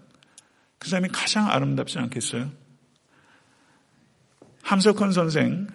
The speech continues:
잘 아시죠? 그분의 시 중에 그대 그런 사람을 가졌는가라는 시가 있습니다. 내 시 중에 전체가 다 공감이 되진 않았는데 부분적으로 저한테 많이 공감이 됐던 부분이 있어요.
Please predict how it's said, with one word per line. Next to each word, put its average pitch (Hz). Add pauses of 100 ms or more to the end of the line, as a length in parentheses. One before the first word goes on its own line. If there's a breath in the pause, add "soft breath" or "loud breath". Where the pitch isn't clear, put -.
(140)
잘 143
아시죠? 120
그분의 160
시 180
중에 165
그대 170
그런 165
사람을 156
가졌는가라는 135
시가 165
있습니다. 107 (880 loud breath)
내 160
시 196
중에 160
전체가 190
다 185
공감이 147
되진 139
않았는데 120
부분적으로 147
저한테 147
많이 135
공감이 135
됐던 123
부분이 123
있어요. 101